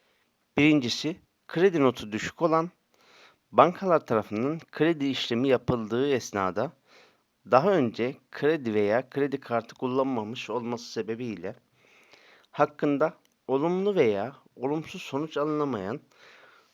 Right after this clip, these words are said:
riskli grupta bulunan kişilerdir. Aynı zamanda kara listede olmamasına rağmen daha önce birkaç defa borcunu ödememesi nedeniyle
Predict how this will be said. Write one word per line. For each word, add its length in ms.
riskli 340
grupta 440
bulunan 320
kişilerdir. 880
Aynı 280
zamanda 560
kara 240
listede 460
olmamasına 720
rağmen 400
daha 400
önce 440
birkaç 460
defa 380
borcunu 380
ödememesi 880
nedeniyle 680